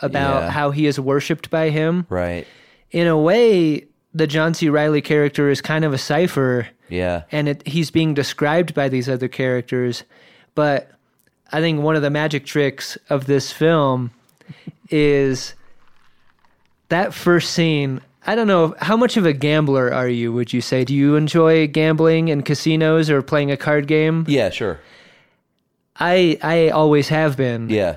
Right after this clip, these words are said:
Speaker 1: And that scene is utterly intoxicating
Speaker 2: Oh, yeah,
Speaker 1: in
Speaker 2: man.
Speaker 1: the casino
Speaker 2: Yeah.
Speaker 1: where Sidney teaches the John C. Reilly character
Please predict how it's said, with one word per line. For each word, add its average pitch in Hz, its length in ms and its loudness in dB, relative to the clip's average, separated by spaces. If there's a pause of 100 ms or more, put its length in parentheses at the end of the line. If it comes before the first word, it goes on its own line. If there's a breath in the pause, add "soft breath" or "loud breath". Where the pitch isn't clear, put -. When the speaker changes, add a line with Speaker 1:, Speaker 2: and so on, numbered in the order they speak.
(140)
Speaker 1:
And 151 240 0
that 180 400 -2
scene 151 500 0
is 131 540 0
utterly 156 480 4
intoxicating 131 960 -4
Speaker 2:
Oh, 85 100 -2
yeah, 80 260 -4
Speaker 1:
in 78 40 -12
Speaker 2:
man. 151 180 0
Speaker 1:
the 143 80 0
casino 139 680 0
Speaker 2:
Yeah. 85 200 -4 (140)
Speaker 1:
where 139 600 0
Sidney 139 500 -2
teaches 135 840 -2 (200)
the 143 80 0
John 135 260 0
C. 131 160 -4
Reilly 131 300 -2
character 127 560 -4